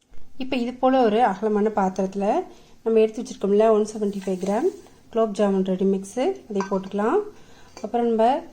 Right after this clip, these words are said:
ஆ, காய்ச்சி ஆற வச்ச பால் இருக்குல்ல, இதை வந்து அப்படியே ஊத்தக்கூடாது. சும்மா கொஞ்சமா லைட்டா இப்படி தெளிச்சு தெளிச்சு பிசையணும்னு சொல்லுவாங்கல்ல, போல சும்மா கொஞ்சமா ஊத்தி, அப்படியே வ-, ரொம்ப அழுத்தம் கொடுத்து பிசையாம,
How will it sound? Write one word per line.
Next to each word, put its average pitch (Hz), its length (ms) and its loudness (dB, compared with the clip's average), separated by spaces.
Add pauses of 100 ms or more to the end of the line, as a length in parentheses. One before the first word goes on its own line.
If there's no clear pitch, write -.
(100)
ஆ, 196 460 -2 (500)
காய்ச்சி 226 400 2
ஆற 208 160 2
வச்ச 196 200 -6
பால் 190 300 0
இருக்குல்ல, 202 440 -2 (440)
இதை 214 140 4
வந்து 233 120 4
அப்படியே 220 300 2
ஊத்தக்கூடாது. 202 680 -2
சும்மா 226 340 -6
கொஞ்சமா 208 460 2
லைட்டா 208 580 0 (140)
இப்படி 214 180 -8
தெளிச்சு 254 400 -2
தெளிச்சு 226 300 2
பிசையணும்னு 196 580 0
சொல்லுவாங்கல்ல, 190 500 -2 (560)
போல 247 140 -2
சும்மா 240 240 -4
கொஞ்சமா 226 640 0
ஊத்தி, 208 440 -4 (840)
அப்படியே 214 360 0
வ-, 190 520 0
ரொம்ப 214 280 2
அழுத்தம் 208 340 0
கொடுத்து 220 300 -2
பிசையாம, 196 460 0